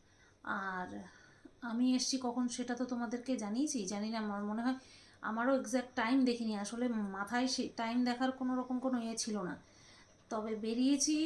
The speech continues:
ওরকম সা-, সাড়ে চারটে, সাড়ে চারটে, পাঁচটা, পাঁচটার সময় বেরিয়েছি। এবার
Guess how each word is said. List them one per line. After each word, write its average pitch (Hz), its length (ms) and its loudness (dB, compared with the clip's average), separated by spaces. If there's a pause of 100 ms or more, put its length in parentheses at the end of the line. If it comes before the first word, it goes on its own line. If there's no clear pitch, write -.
(340)
ওরকম 233 420 -4 (600)
সা-, - 600 -10
সাড়ে - 320 -10
চারটে, - 520 -14 (840)
সাড়ে 220 180 -10
চারটে, 247 280 -4
পাঁচটা, 269 440 -4 (400)
পাঁচটার 233 260 -6
সময় 262 260 0
বেরিয়েছি। 240 320 0
এবার 247 160 2